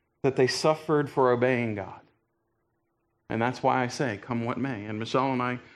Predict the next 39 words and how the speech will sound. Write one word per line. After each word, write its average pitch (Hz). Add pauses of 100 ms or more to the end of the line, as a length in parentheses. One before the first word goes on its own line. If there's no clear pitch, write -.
(140)
talked 160
about 113
this 120
while 120
we 123
were 120
gone. 131 (600)
What, 147
what 156
happens 143
if 117
it -
comes 131
to 131
me 131
being 127
arrested 117
and 113
going 120
to 113
jail 120 (280)
for 131
taking 135
this 135
stance? - (1080)
I'll 98
do 143
it. - (3000)
It -
sounds 127
extreme, 139
but 143
what 139
happens 151
if 127
the 117
government 135
would 120
a-, 123